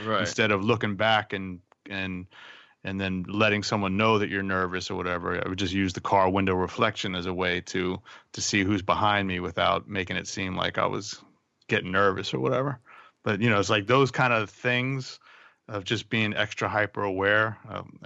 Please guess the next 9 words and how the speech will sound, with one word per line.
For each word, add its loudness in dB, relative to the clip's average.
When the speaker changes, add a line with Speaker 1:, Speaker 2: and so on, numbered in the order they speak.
Speaker 2:
you -10
know, -8
it's -12
like, -2
really 0
have 0
to, -4
I -10
guess, -4